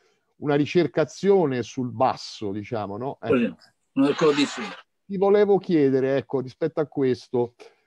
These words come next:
Speaker 1: noi, eh, siamo riferiti all'Italia, poi, poi si può fare un discorso più generale anche sul resto del mondo, ma diciamo, siamo sull'Italia. Dunque, l'Italia era in, aveva una crisi sociale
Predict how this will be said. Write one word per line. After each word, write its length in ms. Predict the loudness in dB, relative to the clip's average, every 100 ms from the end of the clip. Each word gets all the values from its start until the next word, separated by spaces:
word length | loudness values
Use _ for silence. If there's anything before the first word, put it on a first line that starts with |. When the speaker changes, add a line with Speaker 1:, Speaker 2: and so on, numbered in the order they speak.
| _
Speaker 1:
noi, 400 | -4 0 2 0
eh, 420 | 2 2 4 2 0 -16 -20 _
siamo 360 | -6 -4 -4 -8 -20 _ -20 -20 -12
riferiti 400 | -6 0 0 2
all'Italia, 600 | 0 2 4 4 2 -2
poi, 300 | -2 -2 -2
poi 220 | -2 -4
si 140 | -4
può 120 | -6 -2
fare 260 | 0 -2
un 140 | -4 -8
discorso 400 | -8 -8 -8 -8
più 140 | -6
generale 500 | -6 -4 -2 -2 -2
anche 340 | -4 -6 -6
sul 260 | -6 -10 -6
resto 280 | -6 -4 -6
del 100 | -2
mondo, 360 | -2 -2 -4
ma 100 | -6
diciamo, 420 | -6 -6 -6 -6 -10
siamo 380 | -14 -4 -2 -2
sull'Italia. 680 | -4 -6 -4 -4 -4 -6 -10 _ _ _ _ _ _ _ _ -6
Dunque, 320 | -2 0 0
l'Italia 460 | 2 4 6 6
era 180 | 4 4
in, 160 | 2 -2 -8 -4
aveva 340 | 0 2 4 4
una 180 | 0
crisi 360 | -2 -2 -2 -2
sociale 840 | -4 -2 2 4 6 4 4 2